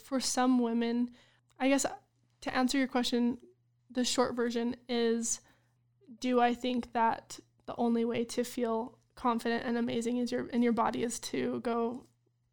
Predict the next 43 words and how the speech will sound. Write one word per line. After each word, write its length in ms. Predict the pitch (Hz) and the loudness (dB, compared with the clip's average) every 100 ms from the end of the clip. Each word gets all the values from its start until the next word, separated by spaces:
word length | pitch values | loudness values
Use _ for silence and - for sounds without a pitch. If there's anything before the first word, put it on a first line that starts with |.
| _ 254 | _ -4
get 160 | 240 | -2
naked 380 | 233 233 233 226 | 0 0 2 2
and 160 | 233 226 | 0 -2
take 180 | - | -4
photos? 340 | - - - - | -4 -6 -2 0
No. 220 | - - _ _ _ _ _ _ _ _ - | 0 -4 _ _ _ _ _ _ _ _ 0
Do 160 | 254 | 6
I 140 | 247 240 | 8 6
think 260 | 247 247 | 2 4
that 180 | 247 175 | 4 4
it's 180 | 240 233 - _ | 2 0 -8 _
an 140 | 254 247 | 0 6
amazing, 600 | 247 240 240 240 247 247 | 8 8 6 4 2 2
incredible 440 | 240 247 240 240 | 0 0 0 0
opportunity 920 | - 226 233 240 254 247 262 262 262 - _ _ | 2 2 0 -2 0 0 0 -2 -4 -8 _ _
for 220 | - 240 | -2 2
women 340 | 233 226 233 240 | 4 4 4 2
to 420 | - 247 240 254 | 0 0 0 0
be 160 | 240 233 | -2 -2
able 180 | 226 | -2
to 380 | 220 - 247 262 - | -4 -2 -2 -2 -4
love 300 | 240 233 240 | 0 0 0
and 80 | 233 | -2
embrace 360 | 226 233 233 | 0 -2 -2
their 120 | 269 | -4
full 200 | 240 233 | -2 0
body? 360 | 226 - 240 247 | 4 4 4 0
Yes. 460 | 254 - - - - _ _ _ _ _ - | -4 -4 -8 -10 -12 _ _ _ _ _ 0
And 220 | 247 240 | 6 6
so 540 | - 254 240 240 - _ | 8 8 8 6 0 _
for 180 | - 269 | -2 0
some 260 | - 254 247 | 4 6 6
women, 340 | 247 254 254 | 6 4 4
they 120 | 240 | 4
may 160 | 240 233 | 4 4
decide 340 | 240 - 254 | 2 0 -2
that 140 | 254 - _ | -4 -8 _
it's 220 | 240 233 | -8 0
not 180 | 233 254 | 0 0
for 200 | - 233 | -2 -2
them, 360 | 226 247 302 - | 0 0 0 -2
and 180 | 240 233 | 0 0
that's 320 | 226 226 - | 0 -4 -12